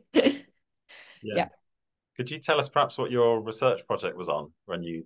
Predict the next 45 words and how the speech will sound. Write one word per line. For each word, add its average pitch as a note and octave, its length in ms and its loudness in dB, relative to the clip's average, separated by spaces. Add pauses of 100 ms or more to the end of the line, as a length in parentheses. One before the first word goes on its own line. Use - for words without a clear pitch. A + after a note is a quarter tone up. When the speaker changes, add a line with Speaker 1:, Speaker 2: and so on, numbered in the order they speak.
Speaker 1:
did F2+ 160 -6
your E2 140 -4
master's? D#2 520 -6
'Cause - 140 -20
that's D#2 200 -10
always G3 160 -2
Speaker 2:
Uh, G3 260 4
when A3 160 2
I B3 40 6
Speaker 1:
interesting. B3 60 2
Speaker 2:
did C#4 100 4
my C#4 80 8
M A3+ 180 4
S A#3+ 180 2
C, G3 300 6 (260)
um, F#3+ 420 0 (920)
kind A#3+ 180 6
of C4 60 6
like A#3 180 6
what G#3 240 4 (200)
everyone F3+ 340 2
said, F3+ 500 0
uh, E3+ 340 0 (120)
there's F#3+ 160 2
quite G3+ 240 4
a G3 260 2
lot - 100 2
of, F3 200 -6 (760)
like, F3+ 160 0
there's F3+ 120 0
a F#3 40 0
lot F#3+ 140 6
of F3+ 120 -8
range F3+ 340 2
of F3 200 -4 (480)
m-, F3 260 -6
research F3 380 2
projects F3+ 440 2
that E3 340 0 (380)
are E3 100 0
kind D#3+ 200 0
of D#3 60 -2
out D#3 220 2
there. G3 260 6
So F3 480 4